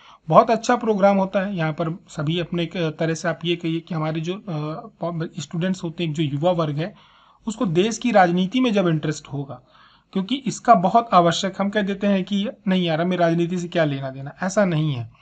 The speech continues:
पूरी की पूरा जो देश है, हर व्यक्ति से चलता है, हर एक,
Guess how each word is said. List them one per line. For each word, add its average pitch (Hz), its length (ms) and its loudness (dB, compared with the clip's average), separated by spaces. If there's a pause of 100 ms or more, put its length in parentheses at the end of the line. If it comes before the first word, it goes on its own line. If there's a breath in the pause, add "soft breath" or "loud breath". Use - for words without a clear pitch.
(540 soft breath)
पूरी 226 220 2
की 214 100 -2
पूरा 208 260 0
जो 196 140 0
देश 175 420 0
है, 202 120 2
हर 185 200 0
व्यक्ति 202 320 0
से 190 160 -2
चलता 170 360 -6
है, 170 60 -4
हर 165 120 -2
एक, 175 340 -6